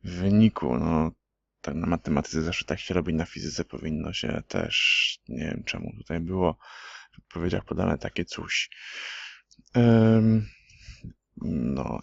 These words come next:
i tyle. Cztery punkty za nic. To osiem procent, jeśli by cała matura była na pięćdziesiąt.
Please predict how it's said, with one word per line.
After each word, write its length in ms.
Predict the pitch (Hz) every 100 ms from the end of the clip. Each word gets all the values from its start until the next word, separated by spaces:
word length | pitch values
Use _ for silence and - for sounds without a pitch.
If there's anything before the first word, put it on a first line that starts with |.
| -
i 500 | 101 98 95 92 101 _ _ _ _ _ -
tyle. 380 | 85 76 - - _ _ _ _ _ _ _ _ _ _ _ -
Cztery 420 | - - 90 90
punkty 840 | 85 - 80 - - 76 73 76 73 _ _ _
za 340 | 73 76 85
nic. 600 | 80 67 - - - - _ _ _ _ _ _ _
To 100 | -
osiem 360 | 78 92 98 87
procent, 640 | 85 82 - - - - _ -
jeśli 260 | - -
by 120 | -
cała 260 | - - 76
matura 380 | 85 - 92 92
była 260 | 85 87
na 120 | 87 87
pięćdziesiąt. 720 | 92 90 87 - 85 -